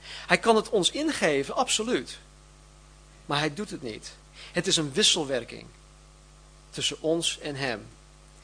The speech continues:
Wij doen ons deel door het woord van God ons eigen te maken en de Heilige Geest doet zijn deel door het naar boven te halen wanneer wij het nodig hebben. Wanneer hij het nodig acht.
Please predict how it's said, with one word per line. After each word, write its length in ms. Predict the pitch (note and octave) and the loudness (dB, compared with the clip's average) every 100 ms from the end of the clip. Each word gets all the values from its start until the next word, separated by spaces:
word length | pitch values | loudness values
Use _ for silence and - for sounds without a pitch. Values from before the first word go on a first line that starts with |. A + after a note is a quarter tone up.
| - - - | -18 -14 -14
Wij 300 | C3+ E3 G#3 | 4 10 10
doen 200 | G#3 F#3 | 10 6
ons 360 | - A#3 C4+ F3 | 6 4 4 6
deel 460 | E3 D#3+ E3 A3 - - - - - - | 10 10 10 6 -6 -20 -20 -20 -20 -8
door 220 | C#3 D#3 | 0 0
het 120 | A#2 | 2
woord 260 | C#3+ G3 - | 4 4 4
van 120 | D#3 | -6
God 340 | - G3+ G3+ | -4 -4 -2
ons 200 | E3 C3 | -4 -6
eigen 380 | - F#3+ G#3 G#3 | -4 -2 -2 -2
te 100 | G3 | -2
maken 540 | F3+ E3 E3 E3+ E3+ F3 - - - | 2 2 2 -2 -8 -10 -20 -20 -14
en 160 | - C3+ | -6 -2
de 80 | A#2 | -2
Heilige 420 | A2 D3 E3+ D#3 | 0 2 2 0
Geest 360 | - D#3+ D3+ - | -4 0 0 -4
doet 140 | A#2+ | -4
zijn 280 | C#3+ D#3+ D#3 | 0 2 2
deel 400 | C#3 B2+ B2+ C3 - - - - | 2 2 0 -4 -20 -20 -20 -14
door 160 | C#3 C3+ | -4 -4
het 140 | B2 | -4
naar 160 | B2 A2 | -6 -4
boven 340 | C#3+ E3 D#3 | 2 4 2
te 100 | D3+ | -2
halen 400 | C#3 C3+ C3 C3+ - - | -6 -4 -6 -10 -16 -16
wanneer 520 | - A#2 B2+ C3+ C3+ | -12 -8 -4 -4 -4
wij 180 | B2+ A#2+ | -6 -8
het 120 | A#2+ | -10
nodig 320 | B2 B2 A2+ | -8 -8 -10
hebben. 220 | A2 A2 - - - - - - - - | -14 -16 -20 -20 -20 -20 -20 -20 -20 -14
Wanneer 240 | B2+ B2 - | -6 -6 -4
hij 200 | C3 C3 | -2 -2
het 120 | C3 | -2
nodig 340 | B2+ A#2 - | -2 -4 -4
acht. 420 | B2+ G#2+ - - | -8 -8 -12 -16